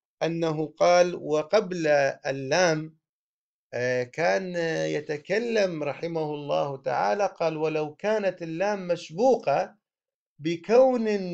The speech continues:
ماض منفي"، فإذا هو تكلم عن لام التعليل. لو كانت اللام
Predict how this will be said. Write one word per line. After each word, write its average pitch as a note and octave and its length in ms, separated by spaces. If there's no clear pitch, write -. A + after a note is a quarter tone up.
ماض A#3 500
منفي"، F3 880
فإذا G#3+ 540
هو A3 280
تكلم C4 840
عن G#3 220
لام G3 300
التعليل. D3+ 600
لو D3+ 140
كانت A3 520
اللام D3+ 560